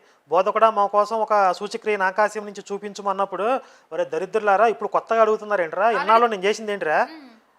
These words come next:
Speaker 1: ఆ, ఐదు రొట్టెలు రెండు చేపలు అందరికీ పంచిపెట్టాను,
Speaker 2: మ్మ్.
Speaker 1: ఆ, దయ్యాలను వెళ్ళగొట్టాను,
Speaker 2: మ్మ్.
Speaker 1: ఆ క్షణాల్లో కుంటివాడిని లేచి పరిగెత్తమనగానే పరిగెత్తుకెళ్ళిపోయాడు పరిపెత్తుకుని,
Speaker 2: మ్మ్.
Speaker 1: ఆ, గుడ్డివాడి కళ్ళు తెప్పించాను, చచ్చిపోయిన వాడిని లేపాను,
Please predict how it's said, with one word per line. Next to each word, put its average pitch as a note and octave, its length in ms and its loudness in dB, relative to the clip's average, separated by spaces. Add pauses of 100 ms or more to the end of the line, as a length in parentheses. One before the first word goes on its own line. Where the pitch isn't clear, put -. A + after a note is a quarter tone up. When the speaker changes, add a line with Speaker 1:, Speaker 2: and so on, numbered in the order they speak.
(100)
Speaker 1:
ఆ, E3+ 380 0
ఐదు F#3+ 180 -4
రొట్టెలు G#3+ 300 -2
రెండు G#3 200 -2
చేపలు G#3 340 0
అందరికీ G3+ 280 -4
పంచిపెట్టాను, G3+ 720 -6 (280)
Speaker 2:
మ్మ్. C4+ 160 -20 (180)
Speaker 1:
ఆ, E3 80 -2
దయ్యాలను G3 400 -2
వెళ్ళగొట్టాను, G3+ 640 -2 (180)
Speaker 2:
మ్మ్. B3+ 180 -20 (180)
Speaker 1:
ఆ D3 120 -10
క్షణాల్లో G3+ 480 0
కుంటివాడిని G3 1080 -4 (400)
లేచి G3+ 400 -4
పరిగెత్తమనగానే G3 600 -4
పరిగెత్తుకెళ్ళిపోయాడు G3 640 -6
పరిపెత్తుకుని, F#3+ 640 -10 (200)
Speaker 2:
మ్మ్. B3 120 -20 (380)
Speaker 1:
ఆ, D3+ 280 -8
గుడ్డివాడి G3+ 340 -2
కళ్ళు F#3 200 -10
తెప్పించాను, G3 520 -8
చచ్చిపోయిన G3+ 300 -6
వాడిని G3 200 -2
లేపాను, G3 440 -6